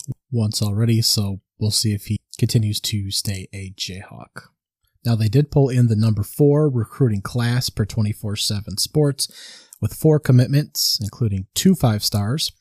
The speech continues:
one of them being Grady Dick, a six seven, lanky local Wichita kid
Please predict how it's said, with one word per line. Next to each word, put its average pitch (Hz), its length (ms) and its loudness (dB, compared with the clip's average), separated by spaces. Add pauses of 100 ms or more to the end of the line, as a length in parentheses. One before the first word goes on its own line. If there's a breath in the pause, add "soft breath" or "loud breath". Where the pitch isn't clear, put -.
(240 loud breath)
one 123 120 4
of 123 120 4
them 117 140 4
being 101 380 2
Grady 101 380 -2
Dick, 147 560 -2
a - 40 -12
six - 380 2
seven, 131 400 4 (380 loud breath)
lanky 120 440 4
local 107 460 -2
Wichita 117 520 2
kid 127 340 2